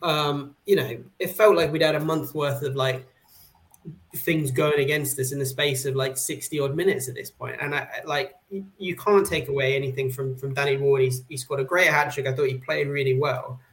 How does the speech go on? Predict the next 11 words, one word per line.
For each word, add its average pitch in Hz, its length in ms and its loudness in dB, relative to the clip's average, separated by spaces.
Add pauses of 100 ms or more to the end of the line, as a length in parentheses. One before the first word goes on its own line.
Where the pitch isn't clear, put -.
(120)
and 139 80 -2
he's 135 160 -2
hit - 260 -4 (540)
an 160 80 -6
unbelievable 160 840 4
shot. - 440 -4 (1000)
But 160 100 0
I 175 100 4
just 170 220 -2
couldn't 165 300 0
believe 135 520 -2